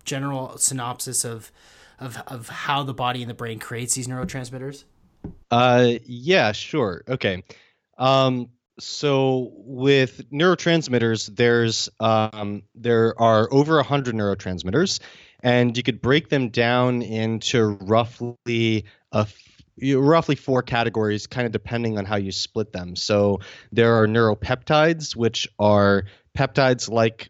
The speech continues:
Speaker 2: proteins are made from building blocks called amino acids. A neuropeptide is something that's three to thirty-six amino acids long, are just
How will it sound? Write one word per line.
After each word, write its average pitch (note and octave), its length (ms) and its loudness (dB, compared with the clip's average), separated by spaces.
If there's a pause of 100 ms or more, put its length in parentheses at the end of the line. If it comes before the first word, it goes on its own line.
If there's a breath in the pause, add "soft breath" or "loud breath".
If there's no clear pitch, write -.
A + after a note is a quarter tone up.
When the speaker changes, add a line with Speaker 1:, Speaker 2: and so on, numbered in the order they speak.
(120)
Speaker 2:
proteins C#3 840 -2
are G#2 160 2
made G#2 280 2
from G2+ 340 -4 (300)
building A2+ 380 4
blocks A2 380 2
called G#2+ 180 -2
amino G#2 380 0
acids. B2+ 500 0 (340 loud breath)
A G#2+ 80 -2
neuropeptide A#2 840 2
is G2+ 120 -2
something G#2+ 380 -4
that's G2 380 -4
three A2 300 0
to G2+ 120 2
thirty-six G#2 1000 -2
amino G#2 400 4
acids G2 380 -2
long, A#2 380 0 (1300 loud breath)
are G#2+ 140 2
just - 540 0